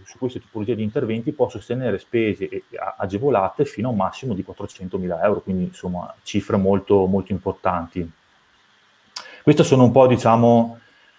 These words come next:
eh, i, le novità che ci sono da,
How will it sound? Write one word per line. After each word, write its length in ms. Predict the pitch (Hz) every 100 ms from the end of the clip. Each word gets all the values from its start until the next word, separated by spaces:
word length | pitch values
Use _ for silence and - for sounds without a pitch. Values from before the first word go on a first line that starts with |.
| -
eh, 480 | 104 101 101 98 98
i, 440 | 101 98 98 98 92 90 90 92 92 - -
le 180 | - 110
novità 580 | 120 120 - 107 117 120
che 100 | 104
ci 100 | 101
sono 460 | - 104 110 107
da, 180 | 95 90